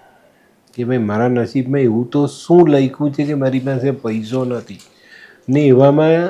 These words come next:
એની કુંડળી કોઈને બતાવવા જાય ને કુંડળીમાં પેલો માણસ કહે કે ભાઈ, આમાં તો ગજકેસરી યોગ છે, ત્યારે એને પોતાના નસીબ પર રડવું આવે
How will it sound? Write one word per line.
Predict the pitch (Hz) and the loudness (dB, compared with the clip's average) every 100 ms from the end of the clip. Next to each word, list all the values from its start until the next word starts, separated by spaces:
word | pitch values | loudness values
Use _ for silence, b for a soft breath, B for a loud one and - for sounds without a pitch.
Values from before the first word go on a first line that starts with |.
| - - | -8 -4
એની | 139 156 | 0 2
કુંડળી | 160 160 139 147 165 | 0 0 0 4 4
કોઈને | 165 160 156 160 | 4 2 2 0
બતાવવા | 151 156 - 160 139 | 0 2 4 6 6
જાય | 127 | 4
ને | 127 131 | 2 0
કુંડળીમાં | 127 135 135 143 147 147 | -2 -2 0 0 2 2
પેલો | 143 143 | 0 0
માણસ | 143 139 139 139 - | 0 0 0 -2 -2
કહે | 151 | -4
કે | 131 135 | -2 -2
ભાઈ, | 120 | 0
આમાં | 117 110 120 | 0 0 -2
તો | 123 143 | 0 -2
ગજકેસરી | 104 104 101 110 147 151 - - 180 | -2 -4 -2 0 2 0 -2 -4 0
યોગ | 143 113 87 | 2 2 -2
છે, | - - - _ _ _ _ _ _ _ _ _ _ _ _ _ _ _ _ - b b b - | -14 -20 -20 _ _ _ _ _ _ _ _ _ _ _ _ _ _ _ _ -20 b b b -6
ત્યારે | 98 110 135 | 0 4 6
એને | 143 147 | 6 4
પોતાના | 147 135 151 156 | 2 2 2 4
નસીબ | 156 139 160 160 | 2 0 -2 0
પર | 175 | 0
રડવું | 170 175 180 165 | 2 4 6 6
આવે | 135 107 - | 4 2 -8